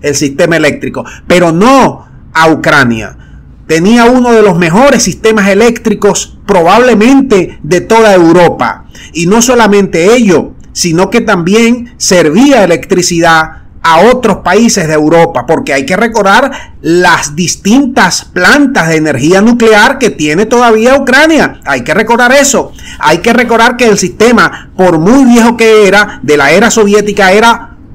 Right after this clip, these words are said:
un monumento a la, a la, a la, a la,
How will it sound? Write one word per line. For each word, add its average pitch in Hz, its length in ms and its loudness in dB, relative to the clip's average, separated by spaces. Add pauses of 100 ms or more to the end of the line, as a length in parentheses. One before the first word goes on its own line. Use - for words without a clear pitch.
(180)
un 240 300 2
monumento 180 960 0 (320)
a 233 520 0
la, 160 760 0
a 156 40 0
la, 156 380 0
a 160 40 0
la, 156 300 2
a 156 200 -2
la, 139 500 -2